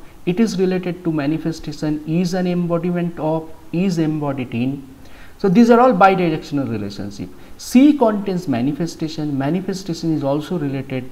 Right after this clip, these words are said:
bidirectionally to the item. So this model actually proposed by Moore and Barbara Tillett in their paper. Now I took that particular paper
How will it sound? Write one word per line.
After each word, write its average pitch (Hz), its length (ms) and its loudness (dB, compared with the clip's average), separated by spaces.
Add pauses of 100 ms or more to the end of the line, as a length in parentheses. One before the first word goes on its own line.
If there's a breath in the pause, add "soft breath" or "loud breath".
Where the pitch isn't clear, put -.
bidirectionally 131 1400 -2 (180)
to 117 80 -2
the 110 100 0
item. 90 380 -4 (360 loud breath)
So 180 260 4
this 240 400 4
model 156 560 -2
actually 135 480 -4
proposed 160 720 0
by 127 240 2 (300 loud breath)
Moore 160 500 4 (240)
and 120 340 0 (140)
Barbara 113 560 2
Tillett 127 320 -4 (160)
in 110 180 -6
their 123 180 -2
paper. 127 460 -2 (520 loud breath)
Now 170 500 4 (360)
I 202 300 4 (120)
took 240 240 -2
that 160 200 0
particular 139 480 -4
paper 123 560 -4